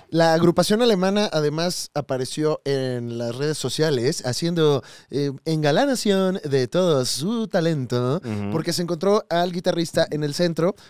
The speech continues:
Speaker 1: tocando la del Du hast mich, mano.
Speaker 2: Es correcto, Richard Kruspe. No sé cómo se pronuncia, la verdad.
Speaker 1: Kruspe.
Speaker 2: ¿Kruspe? ¿Richard
Speaker 1: No, no,
Speaker 2: Kruspe?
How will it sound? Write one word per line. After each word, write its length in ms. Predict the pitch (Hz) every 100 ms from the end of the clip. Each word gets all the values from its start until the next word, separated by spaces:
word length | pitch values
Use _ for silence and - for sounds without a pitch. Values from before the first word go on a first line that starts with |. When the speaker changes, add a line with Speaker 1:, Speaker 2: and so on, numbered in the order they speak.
| _
Speaker 1:
tocando 560 | 135 - 165 180 196 285 -
la 220 | 123 117
del 200 | 120 120
Du 180 | 117 113
hast 300 | - - -
mich, 240 | 113 -
mano. 300 | 101 92 90 -
Speaker 2:
Es 260 | 131 165
correcto, 600 | - 165 180 175 180 165
Richard 500 | 151 185 - 202 143 -
Kruspe. 720 | 196 220 226 - 247 320 359 _ _ _ _
No 120 | 143
sé 80 | 170
cómo 160 | 185 165
se 160 | 143
pronuncia, 420 | 104 107 120 117
la 100 | 95
verdad. 140 | 92 135
Speaker 1:
Kruspe. 240 | 139 - - - _
Speaker 2:
¿Kruspe? 340 | - 156 196 240 - - 131
¿Richard 280 | - 185 208
Speaker 1:
No, 0 |
no, 40 | -
Speaker 2:
Kruspe? 340 | 285 190 226